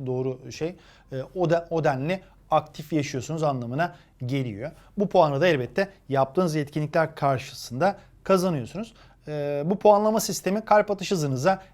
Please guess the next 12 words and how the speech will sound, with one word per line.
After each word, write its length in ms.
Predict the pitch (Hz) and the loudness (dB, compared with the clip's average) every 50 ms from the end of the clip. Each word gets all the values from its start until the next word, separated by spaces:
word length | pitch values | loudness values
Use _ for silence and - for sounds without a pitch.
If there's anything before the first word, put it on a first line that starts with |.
| - - | -12 -6
endeksi 500 | 165 160 156 156 151 160 156 160 - 175 | -2 -2 0 2 2 0 0 0 0 -2
olarak 300 | 151 127 117 101 98 - | 0 -2 -2 -6 -8 -6
hesaplanıyor. 640 | 131 139 139 175 160 151 156 160 151 151 151 165 175 170 - - - _ - | -6 -4 0 0 0 0 0 -2 -2 0 0 0 -2 -2 -6 -12 -20 _ -12
Ee, 40 | 135 | -8
bu 260 | 131 127 131 156 180 | -6 -6 -4 -4 -4
sistem 300 | 170 180 160 - 156 135 | -4 -4 -4 -4 -4 -4
özellikle 520 | 139 151 143 160 156 147 135 - - 175 170 - - - _ - | -2 0 2 4 4 4 2 2 -2 -2 -2 -4 -14 -20 _ -8
kendini, 460 | - 147 143 151 160 170 185 190 180 - - - _ - | -4 -2 -2 0 0 0 0 -2 -2 -4 -10 -20 _ -12
e, 180 | 131 120 120 120 | -10 -8 -8 -6
kendini 340 | - 139 135 143 160 170 165 | -6 -4 -4 -2 -2 -2 -2
spor 380 | 165 - - - 202 202 202 | -4 -4 -2 2 4 4 4
konusunda 580 | - 196 175 156 131 - 131 131 156 180 185 - | 4 0 0 0 -2 -4 -2 0 2 0 0 0